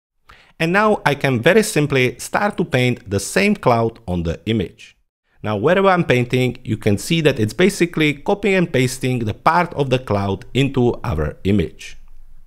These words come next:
Now, this is very simple demonstration as we're gonna have a full tutorial on how to use this tool coming on our channel very soon. Coming back to our tool, you can see that we can adjust the size, softness, and strength of our brush.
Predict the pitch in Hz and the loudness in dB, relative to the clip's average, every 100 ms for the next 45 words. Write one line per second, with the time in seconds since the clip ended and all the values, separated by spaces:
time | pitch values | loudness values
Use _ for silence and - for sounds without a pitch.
0 | - - - - - 139 170 180 175 - | -18 -18 -18 -14 -2 2 2 0 -4 -2
1 | 139 208 214 202 - 156 156 147 107 120 | 2 4 4 2 0 2 4 2 4 2
2 | 160 160 - 156 156 - 143 143 - 131 | 4 2 2 2 2 2 0 0 -2 -2
3 | 127 135 131 127 117 - 202 220 165 151 | -2 0 0 2 -2 0 -2 2 0 2
4 | 143 139 131 - 104 90 156 190 185 151 | 4 6 4 2 -2 0 2 2 2 2
5 | 135 120 127 - 110 104 - 180 185 175 | 2 0 -2 0 -2 -2 -2 0 0 0
6 | 131 127 117 - 110 101 92 - - 80 | 0 2 0 0 0 0 -2 -6 -6 0
7 | 85 82 - 127 82 - _ _ _ _ | 0 0 0 0 0 -4 _ _ _ _
8 | _ _ _ - - 180 220 208 202 - | _ _ _ -14 -4 0 2 2 0 2
9 | 160 143 139 131 120 117 - 117 113 101 | 2 4 2 4 4 4 2 0 2 0
10 | - 151 135 113 117 127 - 104 117 104 | 0 2 2 2 0 0 0 0 2 2
11 | 92 80 - 185 185 185 180 - - - | -2 -6 -2 0 4 2 0 -12 -20 -8
12 | - 147 147 151 143 143 - 110 - - | 0 0 2 0 2 0 -4 -4 -4 -2
13 | 107 107 - - 90 - 90 80 80 147 | -2 -2 -6 -4 -4 -2 -6 -6 -2 2
14 | 180 196 - - | 2 0 -6 -18